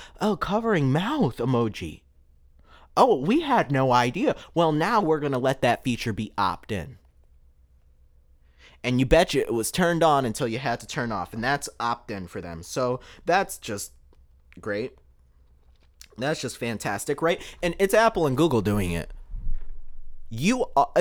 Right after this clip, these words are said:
<laughs> I have not seen somebody using a phone that is not an iPhone or, uh, some version of an Android phone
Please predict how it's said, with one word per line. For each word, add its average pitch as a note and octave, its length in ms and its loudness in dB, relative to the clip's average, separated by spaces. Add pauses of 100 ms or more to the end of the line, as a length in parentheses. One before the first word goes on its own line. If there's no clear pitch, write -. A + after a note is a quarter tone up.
(960)
<laughs> - 1200 -14
I G3+ 300 4
have F#3 200 2
not E3+ 300 2
seen D#3 240 -2
somebody C3+ 440 2
using B2 340 0
a - 20 -2
phone B2+ 240 -2
that A#2 140 0
is A#2 120 -2
not B2+ 200 0
an F#2+ 160 -10
iPhone F3+ 500 2 (240)
or, B2+ 280 2 (140)
uh, F#2+ 280 -4
some F3 240 0
version E3 260 2
of C3 80 0
an C3+ 160 0
Android A2+ 460 -2
phone F2+ 340 -6